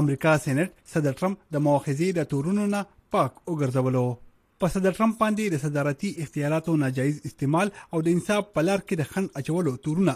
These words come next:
لګول شوي وو. خو د شورو یا چهارشنبې په ورځ د امریکې سینټ کې اکثره سینیټرانو د دغه تورونو په مخالفت او د صدر ټرمپ په حق کې خپله رای ورکړله. په سینټ کې د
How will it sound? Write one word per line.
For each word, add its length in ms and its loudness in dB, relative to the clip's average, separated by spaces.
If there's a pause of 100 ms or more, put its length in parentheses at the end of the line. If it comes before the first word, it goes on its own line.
(140)
لګول 380 0
شوي 260 2
وو. 180 0 (320)
خو 160 2
د 120 2
شورو 220 2 (100)
یا 160 2
چهارشنبې 500 0
په 100 4
ورځ 140 0 (260)
د 80 -
امریکې 380 0 (160)
سینټ 340 2
کې 120 0 (360)
اکثره 300 0 (200)
سینیټرانو 600 2 (260)
د 160 -2
دغه 240 2 (100)
تورونو 400 0
په 160 0
مخالفت 560 0 (120)
او 180 6
د 100 -2
صدر 240 0
ټرمپ 300 -2
په 100 0
حق 160 -4
کې 120 -4 (160)
خپله 320 2
رای 180 6
ورکړله. 580 2 (420)
په 140 -2
سینټ 260 2
کې 140 0
د 40 6